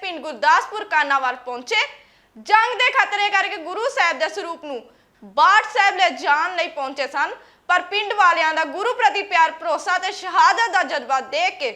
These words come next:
ਸ਼੍ਰੀ ਗੁਰੂ ਗ੍ਰੰਥ ਸਾਹਿਬ ਜੀ ਦੇ ਸਰੂਪ ਦੀ ਪਿੰਡ ਕਾਨਾ ਦੀ ਸੰਗਤ ਦੀ ਜ਼ਿੰਮੇਵਾਰੀ ਸੌਂਪ ਦਿੱਤੀ ਤੇ ਕਿਹਾ, ਜੋ ਵੀ ਖ-,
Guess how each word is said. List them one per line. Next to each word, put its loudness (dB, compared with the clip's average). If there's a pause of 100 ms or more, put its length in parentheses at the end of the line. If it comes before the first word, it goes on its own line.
(720)
ਸ਼੍ਰੀ 0
ਗੁਰੂ -4
ਗ੍ਰੰਥ 0
ਸਾਹਿਬ -2
ਜੀ -8
ਦੇ 0
ਸਰੂਪ -6
ਦੀ -6 (420)
ਪਿੰਡ -4
ਕਾਨਾ 2
ਦੀ -2
ਸੰਗਤ -2
ਦੀ -4
ਜ਼ਿੰਮੇਵਾਰੀ 0
ਸੌਂਪ 0
ਦਿੱਤੀ -6
ਤੇ -6
ਕਿਹਾ, 2
ਜੋ 0
ਵੀ -6
ਖ-, -8